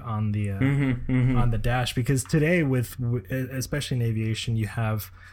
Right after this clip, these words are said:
Speaker 1: something called glass cockpits, which is basically, like, these huge screens in the cockpit. You get everything you need, um, you know, a ton of different clocks as well. So,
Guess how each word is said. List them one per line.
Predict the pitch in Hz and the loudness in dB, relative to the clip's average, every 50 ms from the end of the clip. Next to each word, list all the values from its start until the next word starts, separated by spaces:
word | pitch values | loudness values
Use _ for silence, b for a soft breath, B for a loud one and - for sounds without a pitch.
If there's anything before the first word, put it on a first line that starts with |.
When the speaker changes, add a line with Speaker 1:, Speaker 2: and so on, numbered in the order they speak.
| B B B B B B B B | B B B B B B B B
Speaker 1:
something | - - 143 135 123 120 | -6 -2 0 0 0 0
called | - - 123 117 107 | -2 -2 -2 -2 -2
glass | 107 117 117 117 113 - | 0 0 0 0 0 -2
cockpits, | - - - 113 110 107 - - - 110 117 - - - | -4 -6 -6 -6 -6 -8 -6 -6 -6 -4 -4 -6 -8 -8
which | 135 123 120 | -8 -6 -4
is | 117 110 | -4 -4
basically, | - 117 117 113 - 110 104 - 113 107 | -2 -2 -2 -2 -2 -4 -8 -6 -8 -8
like, | 107 107 110 - - | -8 -10 -12 -12 -10
these | 131 123 113 - | -8 -8 -8 -8
huge | - - - - 143 131 123 117 113 - | -10 -8 -4 0 0 2 2 2 0 0
screens | - - - - 123 117 113 107 110 110 104 - | -2 -6 -6 -2 -2 0 2 2 0 0 -2 -4
in | - - 123 113 | -4 -2 -2 -2
the | 110 104 | -2 -2
cockpit. | - - 110 110 101 - - 123 | -4 -6 -8 -8 -8 -8 -8 -4
You | 120 127 123 | -2 0 0
get | 123 131 120 - - | 0 0 -2 -4 -6
everything | - 156 160 156 160 147 135 - 143 127 120 | -4 -4 -2 0 0 0 0 0 0 0 2
you | 113 113 | 4 6
need, | 110 110 107 104 104 101 - B B B B B B B B B - | 6 6 6 4 2 -2 -4 B B B B B B B B B -6
um, | 110 107 107 104 104 101 101 101 104 - - - - - - - _ _ _ _ _ _ _ - - - | -4 -2 -2 0 0 0 0 -2 -4 -6 -8 -14 -20 -20 -20 -20 _ _ _ _ _ _ _ -8 -4 -2
you | 139 127 | 0 0
know, | 123 123 117 | 2 0 0
a | 120 | -2
ton | 120 - - 175 175 | -2 -2 0 0 0
of | 160 | 2
different | 131 135 123 - 110 110 | 0 0 -2 -2 -4 -4
clocks | - - - 113 110 104 - - 120 | -4 -4 -4 -4 -4 -4 -6 -6 -4
as | 110 104 | -4 -2
well. | 104 110 110 107 107 107 | -2 -2 0 -2 -2 -4
So, | 107 - - - 117 110 110 110 107 | -6 -6 -6 -4 -2 0 0 0 0